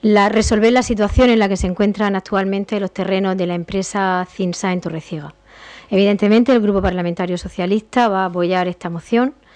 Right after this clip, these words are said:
y así lo vamos a manifestar en el Pleno. Todos conocemos la situación de los terrenos de Cinsa, que es una larga historia, que nos viene trayendo desde dos mil ocho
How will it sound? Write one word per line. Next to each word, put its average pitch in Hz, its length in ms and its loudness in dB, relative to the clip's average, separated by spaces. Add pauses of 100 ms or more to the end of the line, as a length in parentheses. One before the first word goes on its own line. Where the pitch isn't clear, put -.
(340)
y 214 60 0
así 190 200 -2
lo 185 100 0
vamos 180 240 -2
a 175 80 -2
manifestar 170 540 -4
en 165 100 -2
el 160 100 -6
Pleno. 160 360 -8 (400)
Todos 208 200 4
conocemos 240 580 2
la 202 140 2
situación 190 580 0
de 202 100 0
los 190 120 -2
terrenos 196 320 -2
de 185 100 -2
Cinsa, 226 440 0
que 190 100 -2
es 185 140 -2
una 185 120 0
larga 175 220 0
historia, 240 560 0
que 190 100 -4
nos 175 140 -4
viene 170 580 0 (520)
trayendo 185 1000 2 (880)
desde 190 680 2
dos 180 140 2
mil 196 280 2
ocho 202 540 -2